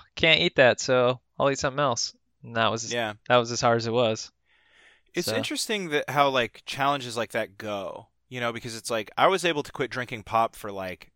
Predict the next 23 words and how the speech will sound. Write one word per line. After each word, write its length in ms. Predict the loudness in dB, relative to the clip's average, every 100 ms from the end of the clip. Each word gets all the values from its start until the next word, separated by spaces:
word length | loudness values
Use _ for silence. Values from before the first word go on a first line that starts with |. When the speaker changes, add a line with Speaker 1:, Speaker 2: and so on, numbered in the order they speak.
| _
Speaker 2:
a 100 | -8
year 680 | -8 -6 -2 0 0 -6 -12
in 140 | -12 -8
high 200 | -4 -2
school, 540 | -4 -8 -10 -12 -14 _ _ _ _ _ _
b-, 120 | -12 -12
like, 260 | -4 -4 -2
based 260 | -2 -2 -2
off 140 | -6
of 100 | -8
a 60 | -10
bet. 420 | -6 -6 -6 _ _ _ _ -8 -4
Speaker 1:
Yeah. 720 | 0 6 6 6 2 2 -2 -2
<laughs> 260 | -14 -4
Speaker 2:
Um, 560 | 0 2 0 -4 -10 -20 _ _ _ _ _ -10
which 180 | -8 -6
is 100 | -6
just, 180 | -6
like, 160 | -6 -6
crazy 360 | -6 -6 -6 -8
to 60 |
think 280 | -12 -12 -12
about. 400 | -8 -6 -6 -8